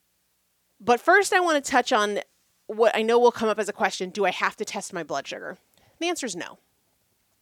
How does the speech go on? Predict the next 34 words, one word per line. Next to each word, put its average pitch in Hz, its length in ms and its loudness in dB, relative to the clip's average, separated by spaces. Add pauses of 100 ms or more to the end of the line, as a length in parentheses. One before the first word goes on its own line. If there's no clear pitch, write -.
You 277 160 -2
can 359 140 -2
just 302 160 -8
start 214 260 2
implementing 196 640 -6
these 170 160 -10
strategies 175 540 2
if 170 100 -12
you 170 80 -10
haven't 175 300 -4
already, 160 320 -6
if 185 100 -12
you've 156 100 -12
been 156 120 -14
listening 160 320 -12
to - 60 -20
the 160 60 -14
podcast 160 540 -8
for 175 140 -4
a 165 40 -4
while. 160 460 0 (460)
Maybe 185 240 -4
you 180 160 -2
already 160 320 0
have. 165 580 -6 (1400)
But 240 100 0
you 254 140 4
can 349 160 0
just 349 140 0
start 269 320 2
doing 277 320 -2
those 165 280 0
things 214 380 -2
and 220 240 0